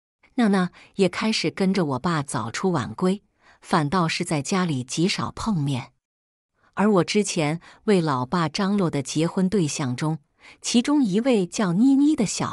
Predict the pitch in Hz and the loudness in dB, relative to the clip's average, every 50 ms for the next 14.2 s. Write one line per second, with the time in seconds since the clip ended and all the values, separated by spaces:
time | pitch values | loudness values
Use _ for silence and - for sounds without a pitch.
0 | - - 180 202 202 165 135 127 131 147 170 _ _ _ _ _ _ - - _ | -6 -6 -4 -4 -4 -4 -4 -6 -6 -6 -8 _ _ _ _ _ _ -20 -20 _
1 | - - 175 165 - - 156 - 143 120 117 117 - - 143 - - 240 220 165 | -2 0 0 0 2 -2 -2 -2 -2 -4 -4 -4 -4 -6 -4 -4 -2 0 0 -2
2 | - - 170 - - - - - - - _ _ _ _ _ _ _ _ _ _ | -2 -2 -4 -4 -4 -6 -8 -10 -12 -12 _ _ _ _ _ _ _ _ _ _
3 | _ _ _ _ _ - 262 247 208 175 175 165 175 208 - - 170 180 185 - | _ _ _ _ _ 0 2 2 4 4 2 2 2 0 0 2 0 0 0 0
4 | 269 262 247 - - 233 170 147 143 143 165 156 139 147 - - 139 113 123 151 | -2 -2 -2 -2 -2 -2 -2 0 0 -2 -2 -2 -2 -4 -4 -2 -2 -2 -2 -2
5 | 160 135 - - - - _ _ _ _ _ _ _ _ _ _ _ _ _ - | -4 -6 -10 -12 -16 -18 _ _ _ _ _ _ _ _ _ _ _ _ _ -8
6 | - - 175 147 147 196 202 175 - - 127 117 107 123 - _ _ _ _ _ | 0 0 2 2 4 2 0 0 0 -2 -4 -4 -4 -8 -10 _ _ _ _ _
7 | _ _ _ _ - 185 185 165 - - 202 196 190 202 180 160 143 - - - | _ _ _ _ -2 0 2 2 2 2 0 0 2 2 2 2 2 -2 -6 -2
8 | 175 175 175 143 - - 262 233 185 - - 147 160 185 - 147 110 135 - - | 0 2 2 2 0 -2 -4 -4 -4 -2 -4 -2 -2 -2 -2 -4 -6 -4 -6 -6
9 | - 165 143 - - - - _ _ _ _ _ _ _ _ _ _ _ _ _ | -4 -4 -4 -4 -6 -10 -10 _ _ _ _ _ _ _ _ _ _ _ _ _
10 | _ _ - 247 247 240 254 262 269 262 254 - - 269 208 160 139 135 139 - | _ _ 4 6 8 8 8 8 6 4 2 0 -2 0 0 0 0 -2 -4 -4
11 | - 254 226 170 151 143 - - 233 185 - - _ _ _ _ _ - - - | -4 -4 -2 -2 -4 -4 -4 -4 -6 -6 -6 -10 _ _ _ _ _ -20 -20 -20
12 | _ - - 202 185 170 165 - 214 208 202 208 185 180 185 254 233 208 196 240 | _ -4 0 2 4 4 4 4 2 2 2 2 0 0 2 2 0 0 2 0
13 | 277 254 247 240 208 160 143 165 - - 185 135 - - 135 123 139 143 - 214 | -2 -2 -2 -2 -2 -2 -2 -4 -4 -4 -6 -6 -6 -6 -6 -6 -6 -4 -6 -8
14 | 180 - - | -8 -8 -14